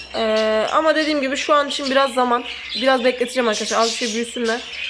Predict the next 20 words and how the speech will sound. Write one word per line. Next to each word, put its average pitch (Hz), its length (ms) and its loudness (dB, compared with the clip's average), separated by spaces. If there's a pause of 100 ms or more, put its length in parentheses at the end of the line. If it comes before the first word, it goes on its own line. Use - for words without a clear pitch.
(140)
Mesela 302 300 2
bakın 302 180 0
şu 277 200 -4
bir 285 40 -4
şov 285 280 2
yavrusu. 233 560 2 (1500)
Bun-, 254 360 -2
bunlar 269 320 2
da 262 100 0
jumbo 262 260 0
yavrular. 220 440 2 (460)
Şu 233 80 -2
üçü. 220 360 -4 (960)
Aha 220 200 -4
bir 226 100 4
araya 214 200 2
toplandılar. 214 640 -2 (440)
Ee, 214 400 2
daldarlarını 302 600 2
falan 294 300 0